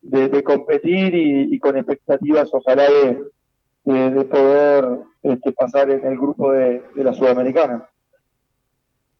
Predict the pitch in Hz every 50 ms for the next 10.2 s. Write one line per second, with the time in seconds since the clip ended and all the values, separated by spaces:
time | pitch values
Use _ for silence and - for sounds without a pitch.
0 | _ _ _ - - - - - - 143 156 160 - - - - 151 143 139 -
1 | - 165 160 160 160 156 147 143 139 127 113 - - _ _ _ _ _ _ _
2 | _ _ - 139 135 135 135 135 131 131 131 131 143 151 135 - 147 156 156 160
3 | 170 180 190 202 208 - - _ _ _ _ - - 143 139 139 135 135 135 139
4 | 135 139 139 139 139 139 135 135 135 131 131 131 127 123 127 127 - 151 143 139
5 | 143 143 143 143 156 170 165 160 147 139 131 127 - 151 - 156 151 147 147 139
6 | 131 - 131 139 151 147 135 139 156 147 143 135 135 - 123 117 - 147 156 135
7 | 127 117 110 127 123 123 123 139 147 - - 123 120 - 135 131 135 143 151 147
8 | 147 147 - - 151 147 139 127 135 131 127 - 165 160 156 147 143 139 127 113
9 | 127 131 135 143 147 151 151 147 - 143 135 131 120 - 151 156 139 - - -
10 | 156 147 - -